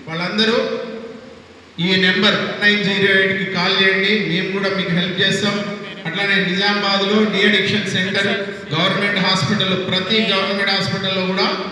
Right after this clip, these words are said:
ఒక పది పదిహేను బెడ్స్తో ఏర్పాటు చేయడం జరిగింది. మీరు అక్కడికి వెళ్తే వాళ్ళు, మీరు ఇంటికాడ వాటిని మం-, మందులు వాడుతా అంటే,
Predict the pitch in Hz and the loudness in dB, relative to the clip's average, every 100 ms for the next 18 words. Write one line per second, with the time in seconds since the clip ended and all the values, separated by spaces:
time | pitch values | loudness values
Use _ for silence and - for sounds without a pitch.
0 | - - - - 170 180 170 170 196 196 | -10 -14 -14 -8 -4 -4 -2 -2 0 0
1 | 190 196 196 185 180 180 - 208 214 262 | 2 4 2 2 0 0 -2 0 0 0
2 | - - - - 156 175 - 202 196 196 | -4 -8 -12 -8 -2 0 0 0 0 2
3 | 190 196 185 180 196 202 214 - - - | 2 2 2 2 2 2 2 2 -2 -8
4 | - - 165 185 185 185 180 190 202 220 | -12 -10 -6 -4 -2 -2 -2 -2 0 2
5 | 214 202 190 202 220 226 - - - - | 2 0 -2 -2 -2 -4 -6 -10 -12 -10
6 | 160 190 196 196 196 214 208 208 208 202 | -4 0 0 0 0 0 0 2 2 2
7 | 196 196 196 196 190 170 185 190 190 190 | 0 0 0 0 0 -4 -4 -6 -6 -8
8 | 196 202 190 196 196 190 190 | -8 -6 -4 -2 -2 -2 0